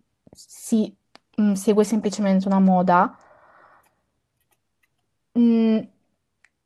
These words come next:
cioè, quello che vede la pubblicità non, secondo me non interiorizzerà,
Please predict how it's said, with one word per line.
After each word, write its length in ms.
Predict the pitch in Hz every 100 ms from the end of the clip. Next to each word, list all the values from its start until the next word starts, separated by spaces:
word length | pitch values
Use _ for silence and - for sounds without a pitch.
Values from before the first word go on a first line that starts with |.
| _ _ _ _ -
cioè, 260 | 240 190 -
quello 300 | 240 240 269
che 240 | 277 226
vede 220 | 214 214 220
la 120 | 214
pubblicità 760 | 208 202 196 - - 208 220
non, 320 | 247 240 - -
secondo 340 | 247 - 233
me 40 | 247
non 60 |
interiorizzerà, 720 | 240 240 214 214 214 208 190